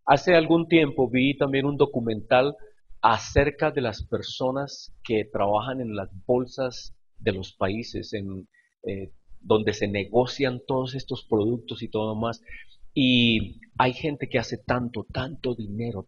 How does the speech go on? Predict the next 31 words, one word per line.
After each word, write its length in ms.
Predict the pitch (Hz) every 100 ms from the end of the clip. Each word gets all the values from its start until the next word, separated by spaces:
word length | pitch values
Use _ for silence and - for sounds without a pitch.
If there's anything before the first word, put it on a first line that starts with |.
| _
tanto 400 | 127 127 - 127
dinero, 460 | 107 101 101 95 - - - - - -
que 100 | -
se 120 | -
vuelven 540 | 98 104 107 107 113 120 _ -
locos, 580 | 98 101 107 - 92 -
se 80 | 107
les 240 | 95 92
vuelve 540 | 110 110 113 120 120 -
una, 400 | 120 113 117 - - - - -
un 320 | 131 127 123 -
deseo 680 | 113 - - - 127 127
desmedido 1300 | 127 117 - 113 98 95 98 107 - - 127 123 120
el 80 | 110
hacer 380 | 104 - 117 113
más 520 | 131 123 127 131 - - - -
y 140 | 127
más 500 | 104 120 123 131 123
dinero 360 | 123 120 120 123
y 60 |
no 140 | 113 113
les 140 | 117
importa 480 | 113 - 110 107 123
la 140 | 104 -
gente 340 | - 123 120 123
y 40 |
no 120 | 113
les 140 | 107 113
importa 520 | 104 107 101 - 120 - - - - - - -
lo 220 | 127 -
que, 180 | 123